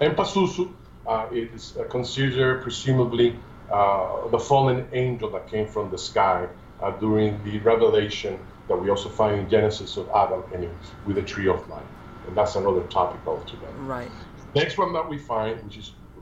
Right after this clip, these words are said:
Speaker 1: one of the main ones of our concern in here, uh, which is part of the theme of, of, of this, uh, interview, happens to be La Santa Muerte.
Speaker 2: Right, right. The Holy Death,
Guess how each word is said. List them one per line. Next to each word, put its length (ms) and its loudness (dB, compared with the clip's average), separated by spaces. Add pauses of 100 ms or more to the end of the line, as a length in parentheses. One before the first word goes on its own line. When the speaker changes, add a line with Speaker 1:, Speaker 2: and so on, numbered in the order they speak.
(100)
Speaker 1:
one 160 2
of 80 2
the 60 2
main 200 0
ones 200 -2
of 100 0
our 220 0 (100)
concern 540 2 (460)
in 180 -2
here, 560 4 (300)
uh, 200 0
which 160 -10
is 120 -10
part 200 4
of 120 2
the 80 -4
theme 540 4 (200)
of, 260 -2
of, 220 -2
of 160 -2
this, 300 0
uh, 180 2
interview, 420 2 (720)
happens 260 0
to 60 -8
be 80 -2
La 100 2
Santa 440 0
Muerte. 420 0 (840)
Speaker 2:
Right, 540 -2 (100)
right. 300 -6 (100)
The 80 -14
Holy 280 -4
Death, 440 -4